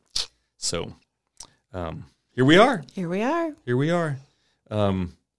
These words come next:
Speaker 1: I said at the end of the sermon, the future of Asbury Church will be seen in how faithful we are in being the church, not merely going to church. So keep that in mind, folks.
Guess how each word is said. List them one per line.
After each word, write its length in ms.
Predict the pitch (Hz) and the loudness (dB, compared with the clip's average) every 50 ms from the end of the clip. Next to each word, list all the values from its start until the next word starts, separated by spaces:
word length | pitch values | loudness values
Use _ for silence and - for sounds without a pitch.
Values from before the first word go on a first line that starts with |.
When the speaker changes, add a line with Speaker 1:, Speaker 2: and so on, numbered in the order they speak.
| _ _ - - - _ _ _ _ _ _ _ _ _ | _ _ -10 -10 -10 _ _ _ _ _ _ _ _ _
Speaker 1:
I 60 | - 101 | -6 -2
said 240 | - - 143 147 143 | 0 2 4 4 4
at 100 | 135 139 | 2 0
the 100 | 127 117 | 0 2
end 160 | 120 127 127 | 2 2 4
of 60 | 127 107 | 2 2
the 80 | 110 | 2
sermon, 520 | 104 - - 127 123 110 95 87 90 85 82 - _ _ _ | 0 0 2 2 2 0 0 -2 -4 -6 -8 -14 _ _ _
the 100 | 123 104 | -16 -14
future 420 | - - 127 135 147 147 - 139 117 | -6 0 0 0 2 2 2 2 4
of 80 | 101 | 4
Asbury 440 | 110 113 113 113 110 113 120 110 110 | 4 4 4 4 4 4 4 4 4
Church 360 | 107 - - 131 117 - - | 2 0 0 0 0 0 0
will 100 | - 104 | -2 -2
be 120 | 98 101 104 | 0 0 0
seen 340 | 95 - - 113 117 113 107 | 0 0 0 0 0 2 2
in 140 | 98 90 90 | 2 0 0
how 180 | 95 107 98 | 0 0 0
faithful 560 | 92 - - - 117 123 123 - - 123 120 117 | 0 0 0 2 2 2 2 0 -2 0 0 2
we 140 | 123 120 | 2 2
are 340 | 104 92 90 87 87 85 85 - - - _ _ _ _ _ - | 2 2 2 0 0 -2 -4 -8 -16 -20 _ _ _ _ _ -4
in 160 | 107 98 92 | -4 -4 -2
being 460 | 90 85 110 113 123 131 131 131 127 | 0 2 4 6 6 6 6 4 4
the 80 | 127 131 | 2 0
church, 600 | 131 - - 95 80 - - - - - - - _ _ _ _ _ _ _ | 0 -2 -2 -2 -2 -4 -6 -12 -16 -18 -18 -20 _ _ _ _ _ _ _
not 160 | 101 95 - | -8 -6 -2
merely 320 | 101 98 101 98 98 98 | 0 0 2 2 0 0
going 400 | 92 95 98 95 90 87 80 80 - | 0 0 0 0 0 0 -4 -6 -10
to 140 | - - 78 | -12 -14 -12
church. 480 | - - - 95 - - - - - _ _ _ _ _ _ _ _ _ _ _ | -10 -10 -10 -12 -12 -14 -14 -16 -16 _ _ _ _ _ _ _ _ _ _ _
So 300 | _ - - 131 117 107 | _ 0 4 4 4 4
keep 260 | - - - 139 139 143 | 4 0 0 0 4 6
that 160 | 151 147 147 | 6 6 6
in 100 | 147 147 | 6 6
mind, 300 | 151 147 143 143 127 131 | 6 6 6 4 4 4
folks. 440 | - 131 135 135 135 - - - | 4 4 4 4 2 -2 -2 -4